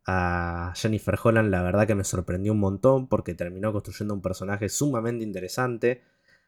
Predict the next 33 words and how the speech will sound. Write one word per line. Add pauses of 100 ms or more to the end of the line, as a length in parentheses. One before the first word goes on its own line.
(180)
Eh,
como
arranca
y
como
termina,
son
dos
personajes
totalmente
distintos, (640)
y, (360)
y
la
verdad
que
esto,
insisto, (500)
que
se
les
dé
el
espacio
a
todos
los
personajes,
por
más (500)
secundarios
que
sean,